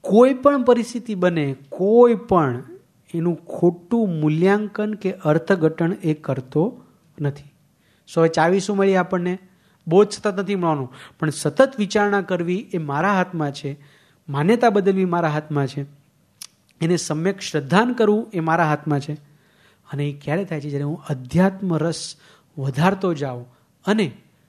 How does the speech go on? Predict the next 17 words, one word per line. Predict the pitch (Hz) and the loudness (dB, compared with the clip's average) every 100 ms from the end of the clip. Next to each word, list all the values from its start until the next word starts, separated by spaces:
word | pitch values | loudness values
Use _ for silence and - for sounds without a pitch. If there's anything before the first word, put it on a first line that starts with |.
| _ _ _ | _ _ _
એની | 139 160 240 _ - | -10 -10 -12 _ -20
જૂર્ણા | 123 139 143 151 | -12 -8 -6 -8
મારામાં | 135 131 131 220 - _ _ _ | -8 -10 -10 -12 -14 _ _ _
ઉત્પન્ન | _ - 143 - _ _ _ | _ -10 -8 -10 _ _ _
કરું. | - 120 _ _ _ _ _ _ _ _ _ - | -14 -14 _ _ _ _ _ _ _ _ _ -10
અને | 135 | -8
સાહેબે | 127 139 135 | -6 -10 -10
સમજાવ્યું | 139 180 190 165 | -12 -10 -6 -6
હતું | 139 - _ _ _ _ _ | -10 -16 _ _ _ _ _
કે | 143 | -12
આ | |
કોના | 139 170 202 | -6 -2 -2
જેવું | 180 170 170 | -2 -4 -6
છે? | 165 165 _ _ _ _ | -10 -16 _ _ _ _
ત્રાજવા | 151 160 170 165 151 | -2 0 0 -2 -4
જેવું | 139 143 143 | -6 -10 -12
છે. | 156 | -14